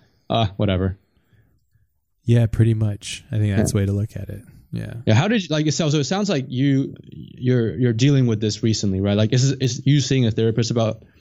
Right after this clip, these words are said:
Speaker 1: about, like, yourself? Is it something that it's p-, fairly recent, or have you been going for a long time?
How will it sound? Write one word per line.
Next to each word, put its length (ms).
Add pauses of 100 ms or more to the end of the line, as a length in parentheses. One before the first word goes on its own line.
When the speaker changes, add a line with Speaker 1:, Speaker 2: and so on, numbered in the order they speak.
(200)
Speaker 1:
about, 240
like, 140
yourself? 360
Is 100
it 40
something 320
that 340 (380)
it's 240 (220)
p-, 180
fairly 240
recent, 300
or 60
have 120
you 60
been 160
going 240
for 140
a 40
long 160
time? 240